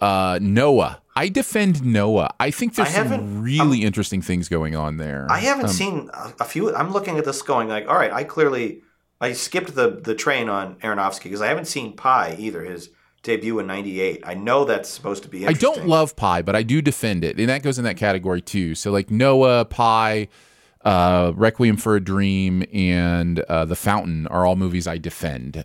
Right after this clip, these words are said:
Speaker 1: um,
Speaker 2: Yeah.
Speaker 1: as, you know, worth, uh, checking out, even though I don't love them per se. Um, but yeah, he's just such an interesting director. So, yeah, I wanted to mention Black Swan in here, uh, which I think brings us to your number three.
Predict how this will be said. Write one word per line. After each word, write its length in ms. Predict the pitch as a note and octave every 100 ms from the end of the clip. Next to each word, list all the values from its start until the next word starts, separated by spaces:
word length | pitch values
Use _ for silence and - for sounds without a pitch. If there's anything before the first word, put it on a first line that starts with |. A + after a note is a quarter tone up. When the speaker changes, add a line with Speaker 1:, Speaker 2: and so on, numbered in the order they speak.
| -
Speaker 1:
um, 400 | F2 E2 D#2+ D#2+
Speaker 2:
Yeah. 80 | -
Speaker 1:
as, 540 | E2 D#2+ D#2+ D#2+ - -
you 80 |
know, 120 | E2 D#2
worth, 560 | E2 D#2+ - - - -
uh, 160 | F#2+ E2+
checking 400 | - D#2+ D#2 D#2+
out, 180 | D2+ -
even 180 | A2+ C3
though 80 |
I 60 | A2+
don't 200 | G#2 G2
love 480 | E2+ E2+ F2 D2+ C#2
them 220 | C2 -
per 160 | - D2
se. 480 | - C#2+ D2 - - -
Um, 360 | E2 D#2+ A2 -
but 120 | C3
yeah, 100 | E3
he's 200 | C#3+ D#3+
just 160 | G#3+ -
such 200 | F#3 -
an 80 | G#2+
interesting 640 | G#2 A2+ - F2+ D#2+ D#2+
director. 540 | - D#2 F2 - - -
So, 280 | - E2 F2+ - - - - - _ -
yeah, 140 | E2+
I 20 |
wanted 200 | F2+ F2
to 60 | D#2+
mention 240 | D2+ -
Black 220 | D2+ C#2
Swan 240 | - D#2 D2+
in 80 | D2+
here, 300 | D2+ D#2 - -
uh, 360 | D3 D#3 D#3+
which 240 | D#3+ F3+ G#3
I 80 | F#3+
think 440 | - - G#4 -
brings 460 | D3 B2 A2 G2 F#2+
us 720 | F2 A2 G#3+ - - - -
to 140 | - C#3
your 380 | C3+ C3 D3 D#3
number 240 | E3 E3+
three. 600 | - - D#4+ - -